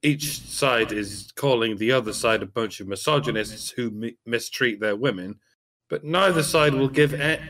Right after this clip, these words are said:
will, will give the time of day to the idea that anyone would mistreat their men, let alone their boys, despite the ever-emergent chemical avenues that make it ev-, easier than it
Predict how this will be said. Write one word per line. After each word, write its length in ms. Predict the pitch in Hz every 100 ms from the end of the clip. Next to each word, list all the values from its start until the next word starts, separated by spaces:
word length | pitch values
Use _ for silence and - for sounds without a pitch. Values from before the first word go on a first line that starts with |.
| - -
will, 260 | 147 147 147
will 220 | 147 147
give 220 | 143 151
the 60 | 143
time 260 | - 151 135
of 80 |
day 420 | 147 170 101 - - - - -
to 100 | 131
the 140 | 131
idea 300 | 123 123 123
that 120 | 113
anyone 560 | 113 120 113 110 107 110 117
would 240 | 113 104
mistreat 680 | 110 110 - - 117 98 98
their 320 | 104 98 95 _ 127
men, 280 | 123 85 85 - - _ _ _
let 320 | 139 165 -
alone 640 | 180 165 202 170 104 - - -
their 180 | - 120
boys, 600 | - 180 160 98 85 - - - _ _ _ _
despite 600 | 127 120 - - 143 131
the 340 | 120 113 113 107 _ _ _ _ _ -
ever-emergent 1300 | 135 127 120 113 120 117 147 147 147 113 104 - - _ _ -
chemical 540 | - 143 117 143 123 117
avenues 580 | 120 113 110 104 104 98
that 160 | 107
make 220 | 107 104 110
it 120 | 98
ev-, 400 | 110 117 107 110 _
easier 500 | 127 120 104 110 104
than 240 | 95 104 101
it 180 | 98